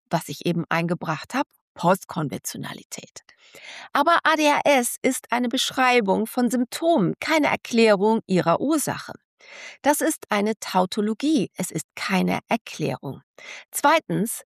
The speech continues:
da ist die Identitätsfalle. Der Begriff selbst wird zur Identität und das passiert vor allen Dingen bei sehr jungen Menschen,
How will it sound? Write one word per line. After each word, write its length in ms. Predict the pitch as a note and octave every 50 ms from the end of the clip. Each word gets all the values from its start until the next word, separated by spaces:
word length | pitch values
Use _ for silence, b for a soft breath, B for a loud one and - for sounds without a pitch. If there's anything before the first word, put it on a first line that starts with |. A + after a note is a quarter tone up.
| -
da 140 | - F#3 -
ist 300 | - - A3 - - -
die 260 | - G#3 G3+ G3 - _ _ _ _
Identitätsfalle. 1400 | - G#3 G#3+ F#3 F#3+ F3+ F3 - - D#3+ - - - G3+ F#3+ D#3+ - - - - - - A2+ G2 - - - - _ _ _ B B B B B B B
Der 100 | G#3 A3
Begriff 400 | G3 A3+ G3+ - B3+ D4 D4+ -
selbst 760 | - - - - A#3 B3+ C4+ A#3+ G#3+ G#3 - - - - - -
wird 220 | F#3+ G3+ G3+ -
zur 140 | - G#3 G3+ - -
Identität 1000 | - G#3+ G#3 G3 G3+ G3 F3+ F3+ - F#3 E3+ - - - - A#3 F3 C#3+ - - -
und 180 | F3+ F3 -
das 100 | - A#3
passiert 440 | - - G#3 G3 - - A#3+ A#3+ -
vor 180 | - A3+ - -
allen 220 | G3+ G#3 G#3 G3
Dingen 120 | F#3+ F#3+ F3+
bei 200 | F3 E3 E3 D#3+
sehr 180 | - D3+ D3+
jungen 380 | D#3 E3+ B3 C#4+ D4 A#3 E3+ D3
Menschen, 480 | C3+ D#3 D3+ D#3 - - - G3+ G#3+